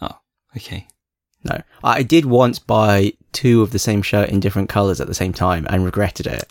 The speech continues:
Speaker 1: That's okay. I think that's perfectly fine.
Speaker 2: I, I think in the end I just realised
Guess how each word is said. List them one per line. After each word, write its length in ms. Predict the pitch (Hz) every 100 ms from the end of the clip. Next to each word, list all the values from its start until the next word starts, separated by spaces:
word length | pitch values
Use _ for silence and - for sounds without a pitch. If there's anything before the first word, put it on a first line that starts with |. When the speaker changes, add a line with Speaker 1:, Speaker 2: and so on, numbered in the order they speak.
| _ -
Speaker 1:
That's 260 | 120 -
okay. 280 | 95 - 85
I 100 | -
think 180 | 117 107
that's 300 | 95 - - _
perfectly 460 | - 117 - 87 98
fine. 400 | - 90 95 95 _ _ _ _ _ _ _ _ _ _ _ _ _ _ _ _ -
Speaker 2:
I, 220 | 76 78
I 40 | 107
think 160 | 113
in 60 | 101
the 80 | 104
end 100 | 98
I 60 |
just 120 | 95 98
realised 380 | 98 92 92